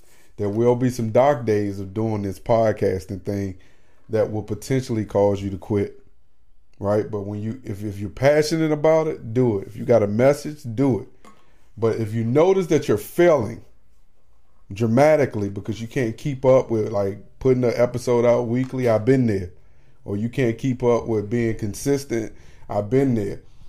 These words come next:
Or you feel like there's dark weeks where you don't have anything to talk about, but you still th-, you still have to, to, uh,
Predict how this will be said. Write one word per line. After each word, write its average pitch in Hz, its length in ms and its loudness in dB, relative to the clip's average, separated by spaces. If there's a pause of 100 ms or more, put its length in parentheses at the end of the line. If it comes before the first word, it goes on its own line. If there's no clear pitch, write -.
(140)
Or 104 100 -8
you 113 140 -4
feel 120 220 2
like 117 240 2
there's 120 240 4
dark 113 360 2
weeks 120 300 -2
where 110 100 -2
you 110 140 -2
don't 113 220 0
have 113 460 4 (140)
anything 117 460 -2
to 98 40 -6
talk 131 320 0
about, 131 380 0
but 120 160 -8
you 110 60 -8
still 127 400 0
th-, - 260 -2
you 117 180 -4
still 135 540 0 (100)
have 123 380 2
to, 107 240 0 (680)
to, - 200 -10
uh, 123 380 -4